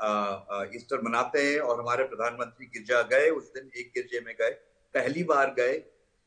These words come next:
आ, दो हज़ार चौदह से। तो ये आप सही कह रहे हो, ये अच्छी बात है। ये खुले, तो धीरे-धीरे मेरी आशा यही है कि केवल इलेक्शन से कुछ महीने पहले, एक साल पहले, वो तब ना हो।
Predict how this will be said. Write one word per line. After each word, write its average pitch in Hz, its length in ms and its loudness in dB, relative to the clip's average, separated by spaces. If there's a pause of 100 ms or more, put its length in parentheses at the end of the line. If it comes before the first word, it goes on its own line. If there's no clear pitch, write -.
आ, 110 260 2
दो 120 260 -2
हज़ार 120 320 -2
चौदह 120 280 -2
से। 135 240 -6
तो 131 560 -2
ये 135 80 4
आप 127 380 4
सही 170 160 2
कह 131 180 -2
रहे 113 120 -2
हो, 123 80 -6
ये 127 140 -8
अच्छी - 200 -8
बात 127 320 2
है। 139 60 4
ये 120 280 -6 (320)
खुले, 139 200 4
तो 143 240 0
धीरे-धीरे 156 720 0 (260)
मेरी 135 160 0
आशा 135 300 0
यही 151 380 -2
है 143 140 4
कि 143 160 -8
केवल 156 380 -4
इलेक्शन 147 440 -2
से 175 200 0 (380)
कुछ 160 240 -2
महीने 143 200 4
पहले, 156 400 4
एक 147 160 -8
साल 147 220 -4
पहले, 147 400 -2
वो - 360 -14
तब 151 260 -8
ना 139 100 -6
हो। 123 360 -6